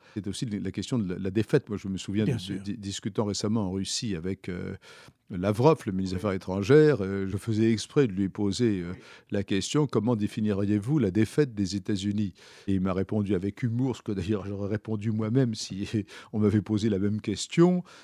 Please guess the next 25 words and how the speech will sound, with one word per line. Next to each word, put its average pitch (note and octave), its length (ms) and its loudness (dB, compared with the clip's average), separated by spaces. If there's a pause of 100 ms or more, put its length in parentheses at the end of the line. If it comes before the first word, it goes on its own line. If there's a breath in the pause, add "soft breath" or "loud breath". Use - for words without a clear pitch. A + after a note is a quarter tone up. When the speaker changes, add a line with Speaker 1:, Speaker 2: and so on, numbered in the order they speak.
(140 loud breath)
Speaker 1:
euh, G2+ 180 4
à G#2+ 80 2
savoir : « A2+ 360 4
Je A2+ 100 2
ne G2+ 60 0
sais A#2 140 4
pas C3 140 6
comment A2+ 260 4
je G2+ 120 4
la G2+ 80 4
définis, A#2+ 500 4
mais A#2+ 140 2
je G#2 140 2
sais D3 260 6
que G#2+ 180 4 (300 loud breath)
quand A#2 100 -2
ça A#2 160 4
se - 60 -2
produira, A2+ 400 6
tout B2+ 140 4
le A2+ 40 4
monde C#3 180 4
le A#2 100 4
saura. » G#2 540 0
Speaker 2:
Voilà. A2 180 0